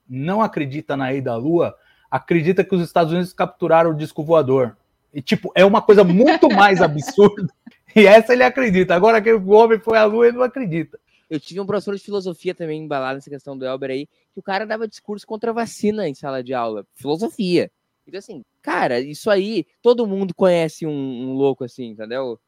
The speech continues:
Speaker 2: Com, com tintas de autoliderança aí
Speaker 1: Às
Speaker 2: da
Speaker 1: vezes mais de um, né?
Speaker 2: É. <laughs> É, às vezes mais de um. Às vezes alguns vários, né? O pessoal da autoliderança aí sempre presente. <laughs> É,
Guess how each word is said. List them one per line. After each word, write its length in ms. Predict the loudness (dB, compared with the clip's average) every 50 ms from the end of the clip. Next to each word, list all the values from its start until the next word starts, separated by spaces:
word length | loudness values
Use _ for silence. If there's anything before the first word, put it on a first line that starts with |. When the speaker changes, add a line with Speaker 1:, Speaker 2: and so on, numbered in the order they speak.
| _ _ _ _
Speaker 2:
Com, 360 | _ -16 -14 -12 -12 -12 -14 -16
com 160 | _ -20 -20
tintas 400 | -16 -16 -18 -12 -12 -12 -12 -10
de 80 | -8
autoliderança 800 | -6 -6 -6 -8 -10 -12 -10 -6 -6 -4 -4 -4 -8 -10 -12 -10
aí 40 | -8
Speaker 1:
Às 60 | -8
Speaker 2:
da 100 | -6 -2
Speaker 1:
vezes 380 | 0 0 0 0 0 -6 -6 -4
mais 280 | -4 -2 -2 -2 -4 -4
de 60 | -6
um, 240 | -6 -6 -8 -10 -12
né? 160 | -14 -14 -16 _ _ _ -8
Speaker 2:
É. 300 | -4 -2 -2 -2 -2 -6 _ _ _ _ _ _ _ -16
<laughs> 320 | -16 -14 -16 -16 _ -4 -2
É, 200 | -2 -2 -2 -4 -8 -14 -14 -12 _ -2 -2
às 120 | -2 0 2
vezes 240 | 2 2 2 0
mais 260 | -4 -6 -2 -2 -2 -2
de 60 | -2
um. 40 | -6 -6 -4 -4 -4 -2
Às 180 | 0 -2 -2 0
vezes 220 | -2 -4 -2 0
alguns 340 | 0 0 0 -4 -8 -6 -2
vários, 440 | 0 2 4 4 2 2 0 -4 -8
né? 240 | -8 -8 -6 -6 -8
O 340 | _ _ _ _ _ _
pessoal 240 | -18 -8 -4 -4 -4
da 100 | 0 2 2
autoliderança 680 | 2 2 0 -4 -8 -4 -4 -4 -4 -4 -4 -4 -8
aí 80 | -10 -10
sempre 280 | -10 -12 -14 -14 -16 -18
presente. 600 | -14 -10 -10 -10 -10 -12 -14 -16 -18 _ _ _ _ _ _ -10
<laughs> 280 | -10 -10 -10 -14 _ _ _ _ _ _
É, 640 | -10 -6 -4 -4 -4 -6 -8 -10 -10 -12 -14 -16